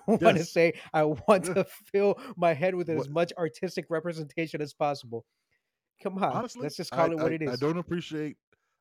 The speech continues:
Speaker 2: I don't appreciate you calling me out in, with such effect-,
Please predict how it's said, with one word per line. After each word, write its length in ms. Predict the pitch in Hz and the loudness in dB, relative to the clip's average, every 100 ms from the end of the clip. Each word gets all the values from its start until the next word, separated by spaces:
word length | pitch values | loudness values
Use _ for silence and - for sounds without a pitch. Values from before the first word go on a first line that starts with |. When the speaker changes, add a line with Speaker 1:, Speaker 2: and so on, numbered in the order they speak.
| - | -6
Speaker 2:
I 80 | |
don't 140 | 131 160 | -4 -4
appreciate 400 | 160 165 151 139 | -4 -4 -4 -6
you 80 | 135 | -6
calling 280 | 143 135 | -6 -4
me 100 | 120 | -6
out 200 | 123 131 - | -4 -4 -6
in, 180 | 101 101 - | -10 -12 -10
with 220 | 98 113 | -12 -8
such 240 | 127 117 | -8 -8
effect-, 320 | 113 127 131 | -6 -6 -6